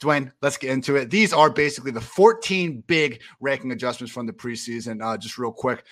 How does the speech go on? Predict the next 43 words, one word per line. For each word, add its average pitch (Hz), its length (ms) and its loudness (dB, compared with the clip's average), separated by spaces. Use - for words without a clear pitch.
shout 135 260 4
out 127 240 0
Nathan 120 300 -6
Yonke. 117 400 -4
As 156 240 4
always, 113 320 0
absolutely 131 600 -2
crushing 117 420 4
the 104 80 -8
preseason 117 560 -8
takeaway 110 500 -4
game, 113 240 -6
uh, 104 260 -4
game. 110 300 -4
If - 80 -16
you're 110 100 -4
looking 113 300 -6
for 107 160 -6
immediate 107 360 -8
snap 131 400 0
rates, 120 240 -4
fantasy 107 340 -14
football 92 340 -12
takeaways, 117 560 -4
anything 160 400 0
like 127 220 0
that, 123 260 0
make 120 140 -8
sure 123 140 -6
you 113 40 -6
follow 113 240 0
Nathan 104 420 -10
at 127 280 2
P 120 160 -4
F 110 120 -6
F 110 220 -6
underscore, 110 560 -6
uh, 110 240 -4
N-, 113 160 -6
Nathan 113 300 -4
Yonke 107 380 -4
on 98 160 -12
Twitter. 113 440 0